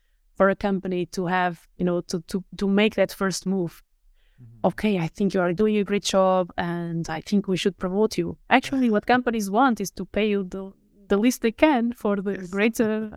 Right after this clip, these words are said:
Speaker 1: amount of work you do. So kind of, uh, of course, you can maybe thinking, "Okay, I, I, I don't want to change jobs every two years, you know, to be promoted or to kind of move forward." Uh,
Speaker 2: Mm-hmm.
Speaker 1: but if you like your, your,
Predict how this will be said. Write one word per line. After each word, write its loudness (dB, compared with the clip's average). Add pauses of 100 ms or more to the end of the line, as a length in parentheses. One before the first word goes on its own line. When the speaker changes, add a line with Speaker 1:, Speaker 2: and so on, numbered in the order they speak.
Speaker 1:
amount 2
of -2
work -2
you 2
do. 2
So -2
kind 2
of, -2 (600)
uh, 2
of -8
course, 2
you -2
can -2 (480)
maybe 4
thinking, -2
"Okay, 0
I, 2
I, 2 (120)
I 0
don't 0
want 0
to -6
change -2
jobs 0
every 2
two -2
years, -2
you 0
know, 0
to -6
be -8
promoted 0
or 2
to -4
kind 4
of -2
move 2
forward." 2 (480)
Uh, 6
Speaker 2:
Mm-hmm. -6
Speaker 1:
but -2
if -2
you 2
like 2
your, 0
your, -4